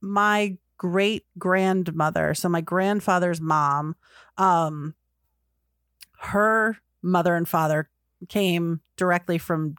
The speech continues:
Germany. So, like, they were, um, they spoke just German when they got here. They used to have, like, a German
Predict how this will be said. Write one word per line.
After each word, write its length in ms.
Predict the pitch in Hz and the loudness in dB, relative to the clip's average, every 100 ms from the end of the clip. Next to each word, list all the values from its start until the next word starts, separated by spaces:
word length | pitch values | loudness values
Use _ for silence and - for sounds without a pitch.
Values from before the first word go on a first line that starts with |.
| _ | _
Germany. 460 | - 165 156 - - | -4 -2 -2 -6 -8
So, 160 | - 170 | -2 0
like, 220 | 160 170 | -2 0
they 260 | 175 175 170 | 0 0 0
were, 460 | 170 165 160 160 - - - - | 2 2 2 0 -6 -20 -12 -4
um, 440 | 165 160 151 165 _ _ _ _ _ _ - | 0 0 -2 -8 _ _ _ _ _ _ -4
they 240 | 190 180 170 | 0 0 0
spoke 360 | - 170 160 _ | -2 -2 -2 _
just 300 | - 190 - | -2 -2 -2
German 340 | - 180 180 180 | 0 2 2 0
when 140 | 170 | 0
they 100 | 160 | -2
got 240 | 185 190 190 | 0 2 2
here. 240 | 190 185 | 2 2
They 300 | 165 156 151 _ _ _ | 0 -2 -4 _ _ _
used 260 | 190 185 - | -2 0 0
to 60 | 180 | 0
have, 260 | 180 175 | 2 0
like, 180 | 170 170 | -2 -4
a 40 | 165 | -6
German 640 | 151 175 175 170 170 | -2 0 0 0 -2